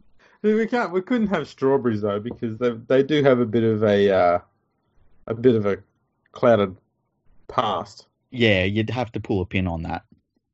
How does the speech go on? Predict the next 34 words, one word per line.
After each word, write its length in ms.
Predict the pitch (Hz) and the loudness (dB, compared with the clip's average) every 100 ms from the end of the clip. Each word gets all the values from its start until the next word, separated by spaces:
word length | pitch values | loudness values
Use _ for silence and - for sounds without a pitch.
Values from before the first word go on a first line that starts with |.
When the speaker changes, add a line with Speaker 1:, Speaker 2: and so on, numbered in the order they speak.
| - - - _ _ _ _ _ _ _ _ _ - - - - - _ _ _ | -20 -20 -20 _ _ _ _ _ _ _ _ _ -20 -20 -20 -20 -20 _ _ _
Speaker 1:
That 220 | 113 131 95 | -4 -4 -4
was 180 | 95 - | -8 -12
tidy. 520 | - 80 87 90 90 _ _ _ - | -12 -4 -2 -2 -8 _ _ _ -8
Speaker 2:
Yeah, 260 | 98 78 73 _ - | -4 -4 -6 _ -10
I'm 180 | 98 | -6
good 200 | 104 95 | -4 -4
with 200 | - - | -4 -10
stuff 300 | - - - - | -12 -18 -18 -18
like 180 | - - | -20 -18
that. 160 | - - - - - - _ - 95 | -20 -20 -20 -20 -20 -20 _ -8 -4
Um, 460 | 90 92 95 98 101 _ _ _ _ _ | -2 -4 -4 -8 -10 _ _ _ _ _
I, 140 | 135 - | 2 4
Speaker 1:
Maybe 220 | 151 156 185 | 4 6 8
Speaker 2:
I 120 | 220 | 8
think 160 | 208 175 | 6 2
Speaker 1:
people, 240 | 190 180 | 0 -2
may-, 160 | 165 185 - - | -2 -2 -4 -2
maybe 260 | 180 240 214 | 2 2 4
people 260 | 208 165 | 2 2
can, 320 | 156 156 127 | -4 -4 -2
um, 520 | 120 113 107 104 98 - _ _ _ _ _ _ - - 139 _ | -2 0 -2 -4 -8 -14 _ _ _ _ _ _ -20 -20 -20 _
can, 280 | 170 127 127 | -4 -4 -4
can 180 | 156 131 | -6 -6
tweet 300 | - 165 156 | -2 -2 2
to 240 | 156 131 | 4 6
our, 240 | 117 104 | 6 2
to 160 | 90 127 | -2 0
our 60 | 107 | 0
podcast 500 | - 113 110 104 - | 2 2 2 -2 -2
account, 420 | 107 113 98 - - | -4 -2 -2 -4 -12
uh, 200 | - 101 | -6 -6
Fergo 380 | 101 131 117 104 | 2 4 6 4
Freak 320 | 107 101 92 | 2 -4 -4
Pod, 340 | - 107 101 | 0 2 2